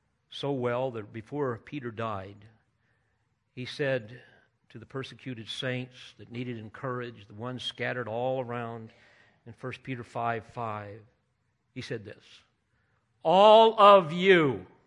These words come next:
clothe yourselves with humility toward one another. For God is opposed to the proud,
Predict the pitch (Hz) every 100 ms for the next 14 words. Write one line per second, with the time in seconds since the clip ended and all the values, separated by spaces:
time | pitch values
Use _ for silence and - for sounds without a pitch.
0 | _ _ _ _ _ _ _ _ _ _
1 | _ _ _ _ _ _ _ _ - 170
2 | 156 160 135 123 120 104 - 123 117 98
3 | - 107 - 113 107 110 117 107 - 104
4 | 92 _ _ - 120 101 95 101 101 95
5 | 95 92 101 101 _ _ _ _ _ _
6 | _ _ _ _ _ _ 131 110 131 143
7 | 147 127 143 - 165 139 120 - 113 -
8 | 107 104 107